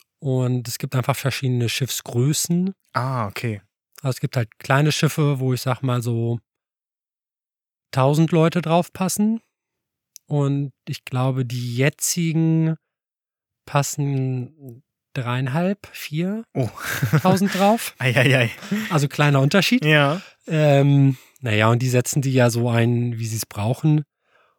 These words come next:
Speaker 1: Und gerade über den Winter, wo ich ja gefahren bin, machen die Kanaren halt Sinn.
Speaker 2: Klar.
Speaker 1: Ich bin halt, äh,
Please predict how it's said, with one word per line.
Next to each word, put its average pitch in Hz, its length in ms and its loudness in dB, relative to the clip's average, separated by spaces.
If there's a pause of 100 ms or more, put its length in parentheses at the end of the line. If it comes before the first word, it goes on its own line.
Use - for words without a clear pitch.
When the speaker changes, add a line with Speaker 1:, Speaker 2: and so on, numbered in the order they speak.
(140)
Speaker 1:
Und 127 160 -6
gerade 117 340 0
über 135 260 -2
den 120 140 0
Winter, 135 420 2
wo 131 80 0
ich 131 100 -4
ja 127 120 -2
gefahren 123 400 -2
bin, 127 300 0 (540)
machen 123 220 0
die 123 60 0
Kanaren 120 480 0
halt 120 160 0
Sinn. 123 320 2 (140)
Speaker 2:
Klar. 101 240 -4 (140)
Speaker 1:
Ich - 160 -16
bin 127 200 2
halt, 123 320 2
äh, 127 400 -2